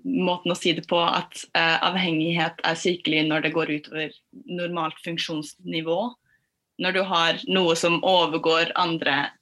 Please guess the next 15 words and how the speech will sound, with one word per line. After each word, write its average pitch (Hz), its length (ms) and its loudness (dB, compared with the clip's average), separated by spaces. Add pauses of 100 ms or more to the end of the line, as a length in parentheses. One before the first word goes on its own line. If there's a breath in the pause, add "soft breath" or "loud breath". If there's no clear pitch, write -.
(120)
ting, 165 360 0
og 165 380 0
du, 160 460 0 (280)
du 170 420 -8 (240)
planlegger 175 500 2
livet 160 220 0
ditt 190 300 0
litt 175 280 0
rundt 202 360 2
da, 160 160 2 (120)
kanskje, 165 360 0 (480 soft breath)
denne 170 200 2
tingen 165 340 2
heller 160 520 -4
enn - 320 -4